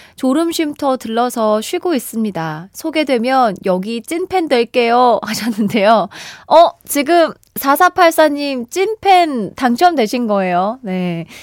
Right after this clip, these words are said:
제가 외우고 있어야겠다. <laughs> 계속 들으시나. 와, 두 시부터 지금까지 운전 중이세요? 어디를 그렇게 내려가십니까? 아유,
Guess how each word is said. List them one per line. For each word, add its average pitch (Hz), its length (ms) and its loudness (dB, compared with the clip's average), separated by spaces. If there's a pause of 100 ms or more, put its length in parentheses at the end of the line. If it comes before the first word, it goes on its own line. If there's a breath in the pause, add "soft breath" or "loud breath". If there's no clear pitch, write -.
(200 loud breath)
제가 233 160 -2
외우고 233 220 2
있어야겠다. 160 640 -8
<laughs> 202 840 -4
계속 254 260 -2
들으시나. 180 640 -2 (680 loud breath)
와, 156 160 -10
두 - 140 -10
시부터 440 480 -4
지금까지 208 640 -4
운전 156 320 -8
중이세요? 156 640 -14 (320 loud breath)
어디를 294 640 0
그렇게 196 560 -6
내려가십니까? 165 1300 -8
아유, 160 320 -8